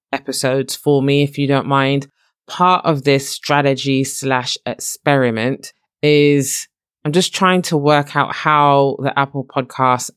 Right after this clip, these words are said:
algorithm works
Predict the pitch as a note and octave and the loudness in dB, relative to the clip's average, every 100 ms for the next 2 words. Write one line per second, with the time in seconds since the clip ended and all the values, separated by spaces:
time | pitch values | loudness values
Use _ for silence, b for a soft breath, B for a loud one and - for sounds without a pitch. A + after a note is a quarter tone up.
0 | - C3 B2+ B2+ B2+ A#2+ B2 A2+ A#2 _ | 0 2 2 0 0 2 2 0 -2 _
1 | _ _ B2+ A2+ A2+ F#2+ - - - - | _ _ -10 -2 0 -2 -4 -12 -8 -6
2 | - | -6